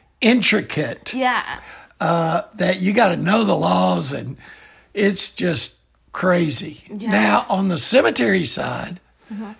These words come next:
Speaker 1: to get into the cemetery business,
Speaker 2: Mm-hmm.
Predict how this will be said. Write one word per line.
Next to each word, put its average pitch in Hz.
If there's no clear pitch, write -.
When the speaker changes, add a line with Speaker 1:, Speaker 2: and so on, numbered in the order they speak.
Speaker 1:
to 190
get 196
into 170
the 143
cemetery 190
business, 131
Speaker 2:
Mm-hmm. 214